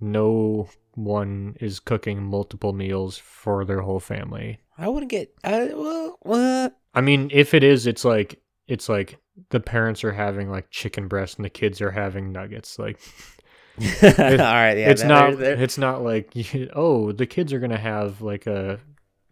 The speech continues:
Speaker 1: you know, risotto and the parents are gonna have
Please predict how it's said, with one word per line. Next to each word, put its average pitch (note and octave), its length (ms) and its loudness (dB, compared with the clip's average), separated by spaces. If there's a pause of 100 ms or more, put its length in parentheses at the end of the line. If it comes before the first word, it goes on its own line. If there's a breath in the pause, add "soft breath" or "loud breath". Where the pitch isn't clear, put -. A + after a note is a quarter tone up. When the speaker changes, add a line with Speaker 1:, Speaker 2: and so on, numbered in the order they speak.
(100)
Speaker 1:
you A#2 140 -10
know, G2+ 220 -8 (540)
risotto A2+ 800 0
and G#2 220 -4
the G2+ 280 -2
parents A#2 420 -6
are G#2+ 80 -4
gonna G2+ 240 -4
have F#2+ 540 -8